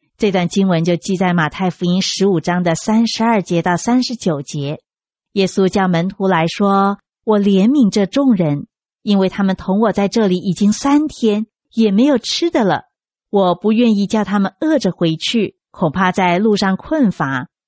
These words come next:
门徒说：“我们在这野地，哪里有这么多的饼，叫这许多人吃饱呢？”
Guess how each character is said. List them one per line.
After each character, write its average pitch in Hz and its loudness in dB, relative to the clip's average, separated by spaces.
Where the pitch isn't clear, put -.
门 190 -2
徒 185 0
说 185 0
：“我 220 0
们 240 2
在 294 2
这 294 0
野 220 2
地， 254 -2
哪 277 2
里 381 4
有 247 4
这 359 0
么 349 2
多 294 2
的 285 0
饼， 190 0
叫 311 0
这 339 2
许 214 0
多 302 0
人 277 2
吃 - -4
饱 240 0
呢？” 208 0